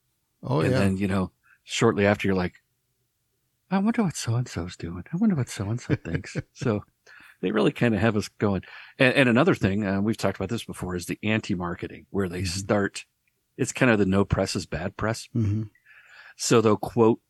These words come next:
Speaker 2: a hot take from an actor, director, writer, whatever, and wait for people to just go nuts. And then everybody's talking about your movie. So as long as it doesn't go too far, it actually generates,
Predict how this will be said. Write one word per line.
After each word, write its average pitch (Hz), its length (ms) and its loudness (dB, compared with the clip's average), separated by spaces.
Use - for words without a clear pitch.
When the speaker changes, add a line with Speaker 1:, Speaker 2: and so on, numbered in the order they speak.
Speaker 2:
a 98 120 0
hot - 320 2
take - 280 -2
from 104 200 -2
an - 80 -4
actor, 104 480 -2
director, 90 460 -6
writer, 80 540 -12
whatever, - 400 -14
and 110 180 2
wait 104 200 2
for - 120 -8
people 95 280 -6
to 82 60 -12
just - 200 -12
go - 220 -16
nuts. - 560 -12
And 113 160 4
then 104 100 0
everybody's 110 480 0
talking 113 260 -2
about 110 240 -4
your 101 80 -6
movie. 120 340 -8
So - 160 -2
as 110 120 -2
long 151 140 4
as 147 100 0
it 123 60 0
doesn't 117 200 2
go 98 140 0
too 147 240 -6
far, - 300 -12
it 95 100 -6
actually - 280 -6
generates, 90 800 -6